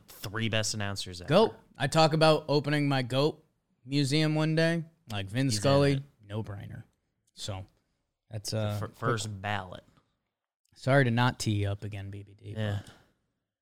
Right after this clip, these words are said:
Speaker 1: Yeah. That's
Speaker 2: tough.
Speaker 1: fine.
Speaker 2: Tough.
Speaker 1: Um, I'll lighten the mood a little bit.
Speaker 2: Mm.
Speaker 1: I'm going to our Nats.
Speaker 2: Mm.
Speaker 1: A little, give a little bro of the night shout out to Joey Meneses.
Speaker 2: Yeah.
Speaker 1: You see this?
Speaker 2: Yeah, I did.
Speaker 1: Hear about this thing?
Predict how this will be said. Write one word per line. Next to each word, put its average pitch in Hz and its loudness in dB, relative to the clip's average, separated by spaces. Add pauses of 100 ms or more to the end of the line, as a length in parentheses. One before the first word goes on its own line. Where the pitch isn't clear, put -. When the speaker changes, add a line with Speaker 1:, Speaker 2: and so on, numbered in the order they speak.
(200)
Speaker 1:
Yeah. 104 -20 (560)
That's 110 -14
Speaker 2:
tough. - -18
Speaker 1:
fine. 98 -6 (140)
Speaker 2:
Tough. - -20
Speaker 1:
Um, 104 0 (460)
I'll 143 -4
lighten 143 2
the 120 2
mood 113 2
a 104 -2
little 101 -4
bit. 107 -4
Speaker 2:
Mm. 120 -20 (380)
Speaker 1:
I'm 110 -6
going 123 0 (200)
to 117 0
our 98 0
Nats. 95 -4 (360)
Speaker 2:
Mm. 151 -2 (720)
Speaker 1:
A 135 -8
little, 170 -4
give 302 -6
a 330 -4
little 330 -4
bro 285 -6
of 294 -2
the 277 -2
night 220 -4
shout 196 -2
out 196 -6
to 180 -6
Joey 180 0
Meneses. 185 -4
Speaker 2:
Yeah. 135 0
Speaker 1:
You 117 0
see 135 0
this? 151 -2 (300)
Speaker 2:
Yeah, 123 0
I 120 0
did. 117 -2
Speaker 1:
Hear 131 2
about 131 2
this 170 2
thing? 233 0